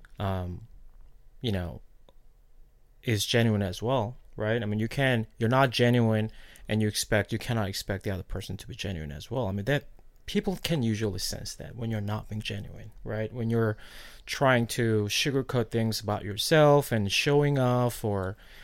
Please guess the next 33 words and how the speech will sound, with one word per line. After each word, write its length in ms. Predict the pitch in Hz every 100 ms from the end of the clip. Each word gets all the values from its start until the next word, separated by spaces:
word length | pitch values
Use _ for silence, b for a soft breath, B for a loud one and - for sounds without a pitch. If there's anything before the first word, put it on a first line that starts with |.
| B B
whatever 380 | 120 160 156
those 220 | 147 139 -
things 320 | 139 135 -
that 160 | 117
you 300 | 107 113 120
associate 580 | 104 - 120 - 117 101
with 180 | 104 101
yourself, 760 | 95 - 143 127 95 - - - b b b b b b
uh, 160 | 101 92
typically 380 | - - 151 127
people 260 | - 120 107
can 160 | 98
sense 340 | - 104 90 -
that, 260 | - 104 - -
right? 300 | 92 98 104 - - -
So, 280 | - 117 107
I 60 | 113
mean, 180 | 151 135
that's 300 | 139 - - -
a 200 | 123 117
baseline 680 | - 123 135 - 120 120 104
starting 380 | - 113 104 98
point, 260 | - -
in 80 | 104
my 160 | 107 104
opinion, 400 | - 110 101 98 B B B B
that 460 | 110 104 104 - -
if 220 | 185 - 220
you 100 | 208
want, 580 | 175 165 117 113 - -
uh, 260 | 117 113 107
to 100 | -
build 460 | 110 120 113 113